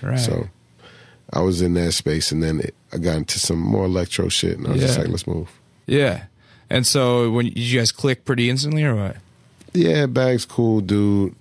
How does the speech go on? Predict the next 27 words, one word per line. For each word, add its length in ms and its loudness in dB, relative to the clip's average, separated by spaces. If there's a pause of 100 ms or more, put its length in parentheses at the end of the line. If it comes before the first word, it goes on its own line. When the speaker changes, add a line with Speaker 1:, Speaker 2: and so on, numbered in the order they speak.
(100)
Speaker 2:
He's 260 0
a, 100 0
he's, 180 0
he, 320 -4
he, 120 -8
he 260 -2
can 260 -2
Speaker 1:
Did 220 0
something 380 0
come 220 0
out 180 2
of 80 0
the 100 0
first 800 -2
studio 380 2
sessions 440 0
you 100 2
guys 240 0
made? 280 2
Like, 160 0
did 160 -4
you, 60 -4 (140)
did 180 -2
you 60 -4
click 260 -4
musically 480 -2
easily? 500 -8